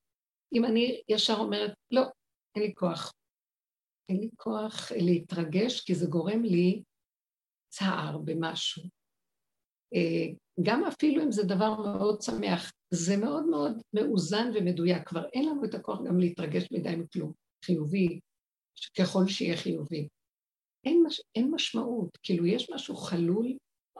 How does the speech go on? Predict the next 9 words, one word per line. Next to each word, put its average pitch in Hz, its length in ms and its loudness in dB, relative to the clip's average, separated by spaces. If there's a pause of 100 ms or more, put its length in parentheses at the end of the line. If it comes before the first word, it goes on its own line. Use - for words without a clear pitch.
(260)
ושם 247 340 2
ההוויה 196 520 0 (180)
מתגלה, 180 600 0
זה 143 220 -6
כמו 269 180 0
המשכן 254 720 -2
שהוא 220 560 -4
עכשיו... 196 460 -4 (1080)
אה, 175 400 2